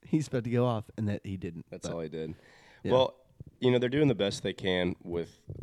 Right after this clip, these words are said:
Speaker 2: with their talent. It's not a
Speaker 1: With what they
Speaker 2: criticism of
Speaker 1: got.
Speaker 2: them.
Speaker 1: I mean, clearly, we've won four in a row.
Speaker 2: So, and that's, okay, and that brings me to another point that I wanted to make, is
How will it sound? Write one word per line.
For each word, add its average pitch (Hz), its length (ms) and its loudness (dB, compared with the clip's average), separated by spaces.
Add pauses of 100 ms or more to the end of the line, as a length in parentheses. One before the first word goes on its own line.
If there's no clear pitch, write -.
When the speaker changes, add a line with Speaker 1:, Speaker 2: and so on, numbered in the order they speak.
(260)
Speaker 2:
with 90 320 -6
their 90 200 0
talent. 80 440 -6 (140)
It's - 220 -12
not 101 200 2
a - 20 0
Speaker 1:
With 76 40 -2
what - 60 -8 (280)
they 110 160 2
Speaker 2:
criticism 101 360 0
of 92 140 2
Speaker 1:
got. 90 60 -10
Speaker 2:
them. 101 400 2
Speaker 1:
I 110 40 0
mean, 123 180 6
clearly, 151 400 8
we've 135 180 2
won 143 180 4
four 147 200 4
in 156 80 4
a - 20 4
row. 165 260 2 (600)
Speaker 2:
So, 151 340 12
and 156 160 8
that's, 185 260 6 (200)
okay, 131 400 6
and 127 120 6
that 147 160 6
brings 143 220 4
me 131 80 0
to 120 140 4
another 107 240 2
point 85 340 0 (120)
that 90 100 0
I 90 80 4
wanted 85 200 4
to 78 60 0
make, 71 340 -8 (800)
is 87 600 -2